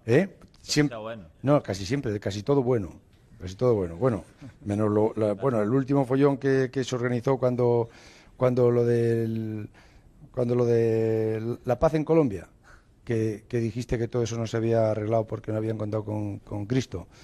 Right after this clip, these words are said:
Speaker 2: Sí.
Speaker 1: Pues, pues, pues, pues posiblemente. Mira, Bustillo piensa como tú. ¿Entiendes? O sea, que, que, que es verdad.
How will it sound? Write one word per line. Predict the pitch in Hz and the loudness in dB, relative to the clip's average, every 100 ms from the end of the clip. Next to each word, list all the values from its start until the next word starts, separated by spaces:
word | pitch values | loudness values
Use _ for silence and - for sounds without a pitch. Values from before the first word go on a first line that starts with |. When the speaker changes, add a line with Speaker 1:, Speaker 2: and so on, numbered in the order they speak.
| - - | -20 -18
Speaker 2:
Sí. | 92 95 110 - - - - - - - | -14 -14 -16 -20 -20 -20 -20 -20 -20 -18
Speaker 1:
Pues, | - - - - | -20 -20 -20 -18
pues, | - | -16
pues, | - 69 73 | -14 -16 -14
pues | 73 | -14
posiblemente. | - 78 95 92 87 95 | -8 -4 -2 -4 -6 -10
Mira, | 92 98 | -4 -4
Bustillo | 90 - 113 107 | -4 -4 -2 -2
piensa | 107 92 | -2 -6
como | 85 85 | -8 -10
tú. | 85 - - - - - - - - - | -8 -10 -12 -20 -20 -20 -20 -20 -20 -12
¿Entiendes? | 90 90 85 110 135 | -8 -4 -4 -4 -4
O | |
sea, | 87 85 | -4 -4
que, | 85 82 85 | -4 -4 -6
que, | 95 | -8
que | 92 101 | -2 0
es | |
verdad. | 90 104 | 0 -6